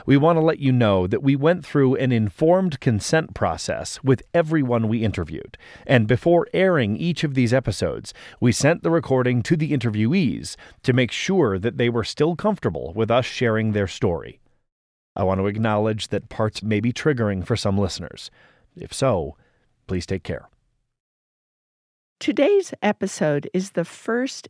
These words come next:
Speaker 2: in a two-part series on the hidden populations of homelessness. As we mentioned in episode six, the point-in-time count for twenty twenty-two found that over forty-seven hundred individuals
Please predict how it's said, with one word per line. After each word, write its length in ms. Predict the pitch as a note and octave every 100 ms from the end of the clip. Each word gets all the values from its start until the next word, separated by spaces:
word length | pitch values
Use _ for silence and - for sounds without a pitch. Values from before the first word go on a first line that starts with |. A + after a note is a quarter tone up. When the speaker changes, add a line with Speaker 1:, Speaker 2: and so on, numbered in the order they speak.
| -
Speaker 2:
in 100 | D#3+
a 60 |
two-part 640 | D3+ - F4 - G#3 F#3+ -
series 520 | - E3+ D#3+ D#3 D3+ -
on 160 | E3+ D#3+
the 80 | E3
hidden 420 | - A3 A3+ A#3
populations 840 | - F3 - E3+ D#3+ E3 - E3
of 100 | E3+
homelessness. 840 | - D#3 D3+ C3 - C3 C3 - - _ _ _ _ _ _ _ -
As 240 | C#4+ D4
we 140 | A#3
mentioned 540 | G#3+ F#3+ F#3+ - F3 D#3+
in 160 | D3+
episode 460 | D#3 - F3 D#3+ D#3
six, 580 | - E3 D3 - - - _ _ _ _ _ -
the 80 |
point-in-time 1080 | F3 - A3+ C4 D#4 C4 B3+ - - F3 F3
count 460 | F3 - D3+ B2 C3
for 200 | - D3+
twenty 420 | - - F#3+ F#3+
twenty-two 920 | - - E3 D3+ - - D4+ G3 F#2 D3+ _ _ _ _ _
found 360 | - G3 G3+
that 160 | G3 F#3
over 200 | F#3 F3+
forty-seven 840 | - - A3+ B3+ B3 - G3 F#3
hundred 460 | G3 A#3+ A#3 A#3+ G3+
individuals 840 | G3+ G#3+ G#3 F#3 F3 D3 D3 D3